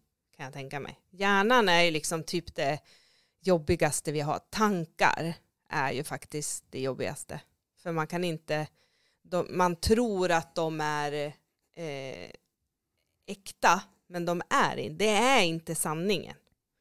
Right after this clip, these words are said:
Eh, det är så här, och jag har ju läst, eh, så här, Björn Natthikos bok, eh, Vem kan ha fel? Eh, och han pratar ju väldigt mycket om det där.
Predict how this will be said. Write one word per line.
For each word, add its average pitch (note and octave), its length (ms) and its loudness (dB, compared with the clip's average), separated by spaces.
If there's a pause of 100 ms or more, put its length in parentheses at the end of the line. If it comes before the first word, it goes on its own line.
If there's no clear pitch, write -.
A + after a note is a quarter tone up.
(1500)
Eh, G1+ 440 -10 (960)
det F3 180 -2
är E3 80 2
så D#3+ 100 -2
här, D#3 80 2
och F3 60 2
jag G3+ 120 4
har G3+ 100 6
ju G3 80 2
läst, E3+ 460 0
eh, D3 180 -2
så D3 60 -12
här, B2 140 -6
Björn D#3+ 360 -4
Natthikos D#3 580 -6
bok, - 520 -12 (240)
eh, C3+ 680 -6 (120)
Vem D#3+ 260 -4
kan D#3 200 -10
ha D3+ 80 -6
fel? C3 400 -4 (260)
Eh, G#2 300 -8 (120)
och E3+ 120 -12
han F3 140 -2
pratar E3+ 440 0
ju D3 140 -2
väldigt E3 640 -2
mycket C#3 280 -12
om F#2+ 160 -8
det A2 80 -6
där. C#3+ 140 -8